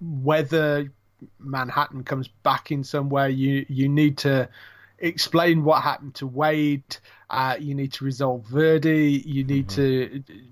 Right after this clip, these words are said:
Speaker 1: show what's happening with Lady Trieu and the clock tower. Uh, you need some sort of resolution to Laurie's story as well. So, yeah, I, I don't think you can do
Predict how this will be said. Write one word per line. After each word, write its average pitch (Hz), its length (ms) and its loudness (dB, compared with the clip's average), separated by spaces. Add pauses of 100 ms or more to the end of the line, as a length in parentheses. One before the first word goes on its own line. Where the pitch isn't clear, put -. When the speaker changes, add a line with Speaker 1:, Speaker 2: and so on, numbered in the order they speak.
(120)
Speaker 1:
show 160 260 2
what's 143 340 2
happening 151 360 -2
with 131 120 -6
Lady 131 220 -4
Trieu 135 240 -2
and 123 100 -6
the 117 40 -8
clock 165 280 0
tower. 147 520 2 (280)
Uh, 135 280 -4
you 143 220 -2
need 147 240 2 (140)
some 160 280 0
sort 143 220 -2
of 123 120 -6 (180)
resolution 139 680 -2
to - 120 -12
Laurie's 135 500 0
story 131 500 0
as 110 160 -8
well. 127 480 0 (260)
So, 160 380 0
yeah, 156 320 -2
I, 165 240 2
I 170 120 2
don't 190 320 0
think 160 220 -8
you 165 80 -8
can 143 260 -4
do 127 280 -12